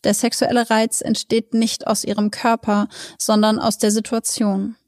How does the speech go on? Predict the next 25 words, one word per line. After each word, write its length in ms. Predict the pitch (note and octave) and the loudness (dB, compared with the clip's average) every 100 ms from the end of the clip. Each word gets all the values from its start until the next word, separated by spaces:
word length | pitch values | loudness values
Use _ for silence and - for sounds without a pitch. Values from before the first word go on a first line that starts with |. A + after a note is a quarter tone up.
| _ _ _ _ | _ _ _ _
aus 140 | G#3 | -2
der 160 | - G#3+ | 0 -2
Täuschung, 760 | - A3+ G#3+ - G3 F#3+ G3+ - - - _ _ _ | 2 2 2 0 -2 0 -2 -6 -16 -20 _ _ _
dem 140 | G#3 G#3 | 0 2
Moment 360 | G#3+ G#3+ A3 | 2 2 2
der 120 | A3 G#3+ | 2 2
Lähmung, 640 | G#3+ A3 G3+ G3 G3 G3+ - _ _ _ _ - | 2 2 0 0 -2 -4 -8 _ _ _ _ -2
dem 140 | G#3+ G#3+ | 2 2
Gefühl, 680 | A3 - A3+ A3 A3+ A#3 - | 0 -2 0 4 4 2 0
über 200 | A3 G#3+ | 0 0
eine 200 | A3 G#3 | 0 -2
fremde 600 | - - G#3+ G#3 G3+ F#3+ | -4 -2 2 2 2 0
Realität 580 | G3+ G3+ G#3 - G#3+ - | 0 0 0 -2 -2 -2
zu 120 | G3+ | -6
verfügen. 500 | - G3+ - G3+ - - _ _ _ _ _ _ _ _ _ _ _ _ | -8 -12 -10 -10 -10 -16 _ _ _ _ _ _ _ _ _ _ _ _
Je 140 | A#3 | 0
länger 460 | A3+ A3+ A#3 B3 B3+ | 2 4 4 4 2
die 140 | B3 | 2
Serie 480 | A3+ B3 B3 B3 B3 | 2 2 2 2 0
dauert, 500 | A#3+ A3+ G#3 G#3 A3 - - - | 0 0 2 0 -2 -10 -18 -6
desto 320 | - A3 - B3 | -4 -2 0 0
sicherer 560 | G#3+ A3 A#3 G#3+ A3+ | 2 0 0 -2 -2
wird 220 | A#3+ A3 | -2 -2
er. 300 | - - A#3 B3 _ _ _ _ _ | -4 -6 -8 -12 _ _ _ _ _
Täuschung, 680 | - A#3+ A#3 - A3+ A3 A3+ | -2 0 2 0 0 2 0